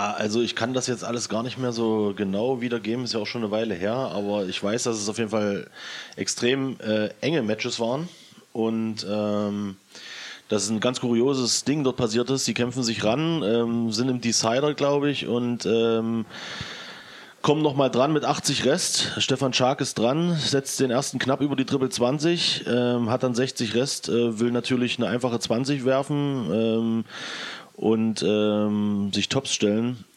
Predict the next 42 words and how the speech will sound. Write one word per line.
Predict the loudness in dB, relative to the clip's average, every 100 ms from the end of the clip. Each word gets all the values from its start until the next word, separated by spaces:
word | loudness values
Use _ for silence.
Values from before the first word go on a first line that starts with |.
| -10
Und, | 0 2 2 2 2
äh, |
es | 4 2 2 -2 -2
passiert | -2 0 2 0
tatsächlich | 0 -2 -2 -2 0
genau | 2 2
in | 2
dieser | 0 0
Situation, | 0 2 0 2 2 2
dass | 0 -2
einfach | -2 -2
mal | 0
ein | 0
Robin | 0 0
Hood | -2 0
zustande | 0 0 0 0
kommt | 0 -2 -4
und | 0 2 2 0 -4 -6 -8 -8 -6 2
die | 2 2
Chance | 0 2 2 2 2
auf | 0 2
das | -2 2
Doppelfeld | 2 2 2 4 2 2
sozusagen, | -2 0 0 2 2 0 2
wo, | 2 4 4
äh, | 4 2 2
man | 2
sagen | 2 2 2
muss, | 0 -2 -2
dass | -2 -2
ein, | -2 -2 -2
äh, | -2 -2 -4 -10 -16 -12 -12 -12 -12 -4
Stefan | 0 0 2
Schark | 2 0 -2 -2
dort | 0 0 2
halt, | 2 2 0
äh, | 0 2 2 0 -4 -12 -10 -8 -2
sehr | 2 2
gut | 2 0
ist | -2
auf | 0
Doppel, | 2 2 0